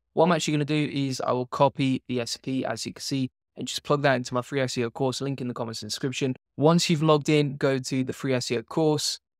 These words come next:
free S E O tools category, and then Bolt dot new, and you'll find the video notes right there. Bear in mind, this free course, it comes with nearly a hundred and seventy lessons on S E O, tips, tutorials, S O Ps, workflows. Everything is free inside here,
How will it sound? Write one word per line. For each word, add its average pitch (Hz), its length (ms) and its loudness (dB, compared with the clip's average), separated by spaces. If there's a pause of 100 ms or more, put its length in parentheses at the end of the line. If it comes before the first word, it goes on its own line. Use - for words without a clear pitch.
(260)
free 147 300 2
S 135 200 2
E 139 60 0
O 127 100 0
tools 139 360 -4
category, 127 580 -2 (280)
and 127 140 -4
then 120 160 -2
Bolt 120 280 0
dot 110 180 -8
new, 120 300 -8
and 117 120 -12
you'll 113 80 -12
find 110 280 -8
the 107 40 -14
video 107 280 -12
notes 101 280 -16
right 101 200 -16
there. 107 240 -16 (360)
Bear 165 140 8
in 160 60 6
mind, 156 220 8
this 147 100 0
free 151 220 -2
course, 143 360 0
it 139 80 -6
comes 143 240 -2
with 127 100 -4
nearly 135 260 0
a 127 60 0
hundred 135 320 -4
and 127 120 -4
seventy 131 500 -4
lessons 123 500 -4
on 107 120 -10
S - 180 -10
E 143 120 0
O, 135 160 0 (480)
tips, 143 360 -2
tutorials, 135 760 -2
S 131 200 -8
O 135 40 -6
Ps, 139 340 -4
workflows. 131 680 2 (320)
Everything 143 440 2
is 131 100 -6
free 135 280 -4
inside 120 420 -2
here, 117 220 -8